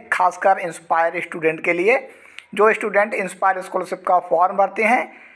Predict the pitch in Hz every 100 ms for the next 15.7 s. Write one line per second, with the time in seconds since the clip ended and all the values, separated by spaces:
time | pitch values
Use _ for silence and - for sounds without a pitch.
0 | _ 190 208 190 175 185 196 202 208 208
1 | 208 208 262 269 - 208 214 214 - 180
2 | 175 185 - 170 180 160 156 175 208 220
3 | 185 170 185 180 175 - 156 147 - 156
4 | 160 156 151 175 185 - 165 151 156 165
5 | 165 143 165 196 - 165 170 175 - 160
6 | 151 - 175 214 - - - - 175 -
7 | 196 196 196 240 - - _ _ - -
8 | 175 185 185 - 143 - 127 - _ _
9 | - - 196 190 185 202 208 208 180 240
10 | 240 - - 214 196 208 - 208 190 208
11 | 214 220 254 262 220 233 233 220 175 220
12 | 220 202 196 214 180 190 196 - 170 180
13 | 175 170 185 190 190 233 220 202 185 180
14 | 185 175 160 170 214 208 208 185 170 180
15 | - 160 165 202 262 -